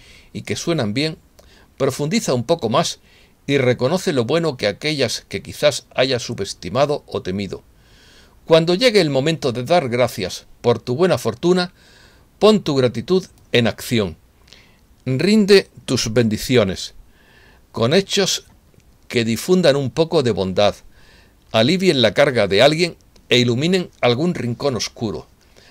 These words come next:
Participa en actos de bondad. Sonríe más, construye puentes.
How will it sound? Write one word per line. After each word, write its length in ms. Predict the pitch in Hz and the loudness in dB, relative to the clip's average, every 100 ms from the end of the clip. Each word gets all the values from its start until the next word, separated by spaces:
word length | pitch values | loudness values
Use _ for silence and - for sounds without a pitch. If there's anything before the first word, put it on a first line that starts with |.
| _ _ | _ _
Participa 800 | 131 131 135 123 220 220 196 - | 2 2 -6 -4 -4 2 0 0
en 160 | 123 127 | -2 -2
actos 440 | 170 - 170 - - | -2 -6 -6 -6 -2
de 80 | |
bondad. 400 | 123 101 98 98 - _ _ _ _ | -2 0 2 0 0 _ _ _ _
Sonríe 580 | - - 120 156 170 117 | -8 -4 -2 -2 0 0
más, 320 | 123 185 - - _ _ | 2 0 -4 -12 _ _
construye 580 | 113 113 - 147 156 113 | -4 -4 -4 -6 -4 -4
puentes. 560 | 90 110 95 - - | 0 -2 -2 -10 -14